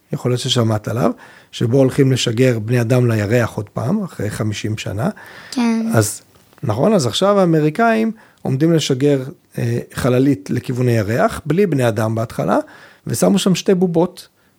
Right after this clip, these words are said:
Speaker 1: ועל הבובות האלה הלבישו את החליפות האלה של חברת סטמרד, כדי לבדוק, באמת, האם הקרינה,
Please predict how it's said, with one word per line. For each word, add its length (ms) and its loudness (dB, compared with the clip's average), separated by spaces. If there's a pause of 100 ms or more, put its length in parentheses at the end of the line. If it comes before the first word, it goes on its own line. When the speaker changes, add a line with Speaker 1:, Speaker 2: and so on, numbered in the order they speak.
Speaker 1:
ועל 120 2
הבובות 400 2
האלה 160 4
הלבישו 420 2
את 100 -2
החליפות 520 0
האלה 240 0
של 200 -6
חברת 380 -2
סטמרד, 480 -4 (640)
כדי 200 0
לבדוק, 500 0 (640)
באמת, 320 2
האם 200 2
הקרינה, 680 0